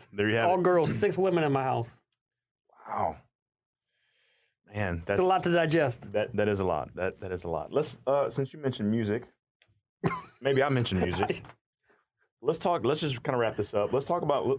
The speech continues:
Speaker 1: little bit of music.
Speaker 2: Ugh.
Speaker 1: We have a, we have a connection in the fact that we both, you know, I graduated high school
Speaker 2: A couple years after me.
Speaker 1: in the nineties.
Speaker 2: Yep.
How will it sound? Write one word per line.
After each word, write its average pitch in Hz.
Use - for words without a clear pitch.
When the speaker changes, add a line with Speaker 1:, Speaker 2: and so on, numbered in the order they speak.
Speaker 1:
little 143
bit 123
of 101
music. 107
Speaker 2:
Ugh. 113
Speaker 1:
We 196
have 170
a, 104
we 160
have 190
a 180
connection 139
in 104
the 98
fact 107
that 90
we 127
both, 127
you 113
know, 101
I 151
graduated 120
high 120
school 87
Speaker 2:
A -
couple 151
years 139
after 127
me. 110
Speaker 1:
in 107
the 98
nineties. 95
Speaker 2:
Yep. 147